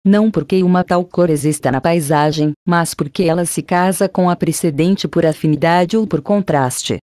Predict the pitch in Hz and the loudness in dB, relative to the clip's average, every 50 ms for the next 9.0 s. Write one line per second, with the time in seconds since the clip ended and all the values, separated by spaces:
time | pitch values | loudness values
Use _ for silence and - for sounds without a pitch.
0 | _ _ _ _ _ _ _ _ - 165 160 170 160 - - 214 202 - 165 165 | _ _ _ _ _ _ _ _ -4 -2 -2 -2 -2 0 -2 -2 0 0 0 2
1 | 170 170 139 131 147 170 180 175 185 190 185 185 180 175 165 - 208 202 - 170 | 2 0 -2 -2 0 0 2 2 2 2 2 2 2 2 0 0 -2 -2 -2 -2
2 | 160 151 160 170 175 180 170 - 220 185 190 185 - - 156 151 151 147 143 175 | 0 0 0 2 0 0 0 0 0 0 0 0 0 0 2 2 2 2 0 0
3 | 160 160 156 156 151 151 160 156 147 175 165 165 139 131 131 - 165 139 123 117 | 0 2 2 0 2 2 0 0 2 2 2 2 0 0 -2 0 0 0 0 0
4 | 107 107 101 - - _ _ _ _ _ _ _ _ - 175 170 165 147 135 - | 0 -2 -4 -6 -10 _ _ _ _ _ _ _ _ -2 0 0 0 -2 -2 -2
5 | 180 165 165 170 165 185 185 180 170 143 156 170 165 160 151 156 151 151 147 139 | -2 0 0 0 2 2 2 2 0 -2 -2 -2 -2 0 0 0 0 0 -2 -2
6 | - 180 160 156 156 156 160 156 - - 147 131 139 127 139 156 147 - - - | -2 -2 0 0 0 0 -2 -2 -2 -4 -2 -2 0 0 2 0 0 0 -2 -2
7 | 190 156 139 135 131 127 - - _ - 180 175 160 156 - - - 180 185 190 | -2 0 0 0 -2 -2 -4 -8 _ 0 0 0 0 0 -4 -2 0 0 0 0
8 | 185 - - 196 180 165 - 156 147 147 147 - - - 147 143 147 156 170 180 | 0 -2 -2 -2 -2 0 0 0 0 0 -2 -4 -4 -2 0 0 2 2 0 0